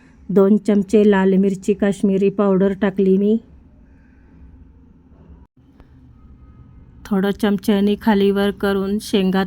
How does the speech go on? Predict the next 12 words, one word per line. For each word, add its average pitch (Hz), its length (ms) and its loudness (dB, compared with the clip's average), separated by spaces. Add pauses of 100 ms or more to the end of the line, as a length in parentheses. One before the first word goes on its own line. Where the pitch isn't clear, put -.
तेलात 196 300 -2 (160)
परतून 196 460 -4 (520)
मिरची 208 400 0
पण 214 240 -2
त्याबरोबर 202 680 -2
परतल. 196 540 -4 (1400)
पाच 202 280 0
मिनटं 220 300 0
मी 220 140 2
परतून 226 480 2
दिलं 196 300 2
बारीक 196 280 0